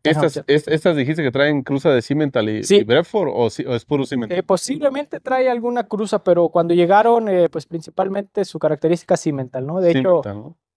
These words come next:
Speaker 2: se van a trabajar para inseminar con cimental y las Angus vamos a esperar que crezcan un poquito más para
Speaker 1: Ujú.
Speaker 2: inseminarlas, como dices tú.
Speaker 1: Sí, no, para, recuerden que con las inseminaciones puedes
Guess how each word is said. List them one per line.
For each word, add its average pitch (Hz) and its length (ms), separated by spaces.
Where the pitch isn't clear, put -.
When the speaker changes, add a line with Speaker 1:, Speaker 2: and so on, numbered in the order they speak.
Speaker 2:
se - 160
van 160 140
a 175 80
trabajar 165 380
para 165 140
inseminar 160 440
con 175 160
cimental 226 560
y 175 40
las 156 200
Angus 170 260
vamos 160 260
a - 20
esperar 151 340
que 147 100
crezcan 160 320
un 160 100
poquito 160 320
más 156 180
para 151 340
Speaker 1:
Ujú. 120 180
Speaker 2:
inseminarlas, 156 640
como 156 200
dices 147 280
tú. - 160
Speaker 1:
Sí, - 500
no, 160 180
para, 123 360
recuerden 170 400
que 156 160
con 139 340
las 123 120
inseminaciones 131 720
puedes 185 380